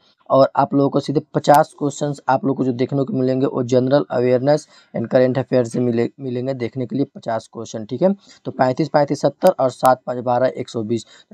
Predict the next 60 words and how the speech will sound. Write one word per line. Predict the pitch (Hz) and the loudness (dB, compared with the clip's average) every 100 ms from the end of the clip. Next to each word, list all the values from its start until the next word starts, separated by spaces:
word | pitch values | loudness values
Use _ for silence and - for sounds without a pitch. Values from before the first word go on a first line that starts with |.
| 147 | -8
टोटल | 135 160 | -6 -4
एक | 147 143 | -6 -4
सौ | 139 | -4
बीस | 127 151 - | -2 -4 -4
क्वेश्चंस | 143 - 139 151 | -6 -4 -4 -2
हो | |
गए | 147 | 0
जो | 143 | 0
कि | 139 135 | 0 0
देखने | 127 120 131 | 0 0 -2
को | 123 | 0
मिलेंगे। | 117 117 113 110 - - - | 0 0 0 -4 -6 -8 0
और | 143 | 2
मैं | 180 | 4
आप | 160 165 | 2 2
लोगों | 170 170 | 2 2
को | |
इस | 147 | 2
वीडियो | 147 160 | 2 2
में | 147 | 2
डिटेल्स | 123 143 170 180 | -2 2 4 2
डिस्कस | 139 131 143 - | 0 -2 -2 0
करने | 127 123 | 0 2
वाला | 123 123 | 4 4
हूँ | 139 | 2
कि | 139 | 0
मैथ | 123 135 - | 2 2 2
में | 165 | -2
कौन | 160 156 | 0 -2
कौन | 151 147 | -2 -4
से | 143 | -6
चैप्टर | 135 135 | -6 -4
से | 123 | -4
पूछे | 127 - 120 | -6 -8 -4
जाएंगे | 123 123 123 | 0 0 0
क्वेश्चंस, | 117 120 - 131 139 - - | -4 -8 -6 -6 -6 -16 -16
कौन | - 143 | -10 -6
कौन | 139 151 | -4 -4
चैप्टर | 135 143 147 | -2 -2 0
से | 139 | 0
रीजनिंग | 131 131 151 165 | 0 0 2 2
में | |
पूछे | 147 139 139 | 0 -2 0
जाएंगे, | 127 131 | 0 0
कौन | 131 143 | -2 -4
कौन | 131 143 | -2 -4
चैप्टर | 135 139 - | -2 -4 -4
से | 143 | -8
जीके | 127 123 123 156 | -6 -8 -4 -2
जीएस | 143 147 | -2 -2
में | 143 | -4
पूछे | 123 123 123 | -6 -8 -2
जाएंगे। | 123 127 151 - - | 0 0 -2 -6 -6
तो | 135 | -2
कंप्लीट | - 143 135 170 190 | 2 2 0 -4 -6
डिटेल | 143 139 156 | -6 -6 -4
सिलेबस | 147 - 139 143 | -2 -2 -2 -2
देखने | 127 131 143 | -2 -2 0
के | 139 | 2
लिए | 139 | 0